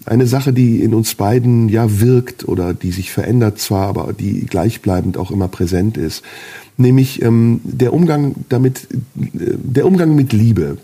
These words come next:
der Umgang damit, geliebt zu werden, aber auch der Umgang damit zu lieben. Und, ähm,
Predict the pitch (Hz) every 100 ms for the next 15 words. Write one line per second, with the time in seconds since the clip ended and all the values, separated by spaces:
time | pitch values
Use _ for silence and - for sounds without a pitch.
0 | - 107 151 143 131 120 120 120 110 104
1 | 123 - - 92 113 147 180 190 190 -
2 | - - 120 107 - - - 135 139 127
3 | 123 120 123 - - - 113 107 92 69
4 | 58 _ _ - - - _ _ 131 123
5 | 127 123 127 123 123 123 120